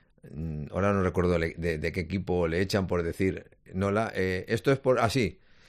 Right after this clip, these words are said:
creo que, eh, a Guruceta, del Athletic Club de Bilbao, que dice, "Esto por el part-, lo, por lo que nos dieron el día del Elche", algo así. Y el, y el árbitro entendió algo, algo y dice, "Pues a la calle".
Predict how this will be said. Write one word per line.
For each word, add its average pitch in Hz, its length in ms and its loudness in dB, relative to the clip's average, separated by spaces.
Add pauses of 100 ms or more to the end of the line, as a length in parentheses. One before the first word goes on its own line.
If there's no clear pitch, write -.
(180)
creo 107 220 4
que, 104 500 4
eh, - 80 -6 (880)
a 98 80 0
Guruceta, 98 600 0 (360)
del 87 160 0
Athletic 90 240 2
Club 101 120 4
de 90 80 2
Bilbao, 87 420 0 (500)
que 101 120 2
dice, 104 220 4
"Esto 151 500 4 (760)
por 101 180 2
el 92 100 -2
part-, 90 340 -4
lo, 98 180 -2
por 95 260 -2
lo 98 140 2
que 92 140 -2
nos 92 180 0
dieron 123 280 4
el 107 120 2
día 117 160 4
del 98 160 2
Elche", 95 240 -2
algo 80 160 -2
así. 76 320 -8 (1300)
Y 90 100 0
el, 90 240 0
y 90 60 0
el 87 40 2
árbitro 95 240 2
entendió 98 400 2
algo, 98 300 4
algo 101 400 0 (560)
y 87 80 -4
dice, 85 240 -4
"Pues - 340 -6
a 76 40 -2
la 78 120 0
calle". 80 380 -4